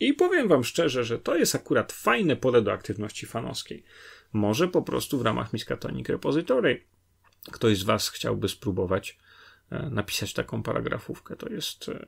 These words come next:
stosunkowo, mm, prosta, proste zadanie. Jak się jeszcze przetestuje parę razy, to chyba nie powinno to sprawiać większego, e, problemu, e, kreatywnemu strażnikowi tajemnic, który napisał wiele scenariuszy. Pomyślcie o tym, czy po prostu nie zaadaptować któregoś ze swoich lepszych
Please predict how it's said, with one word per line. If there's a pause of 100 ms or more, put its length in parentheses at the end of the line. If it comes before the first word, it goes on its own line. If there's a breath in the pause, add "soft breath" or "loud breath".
(160)
stosunkowo, (300)
mm,
prosta, (180)
proste
zadanie.
Jak
się
jeszcze
przetestuje
parę
razy,
to (1040 soft breath)
chyba
nie
powinno
to
sprawiać
większego, (600 loud breath)
e,
problemu,
e,
kreatywnemu
strażnikowi
tajemnic,
który
napisał
wiele
scenariuszy.
Pomyślcie
o
tym,
czy
po
prostu
nie
zaadaptować
któregoś
ze
swoich
lepszych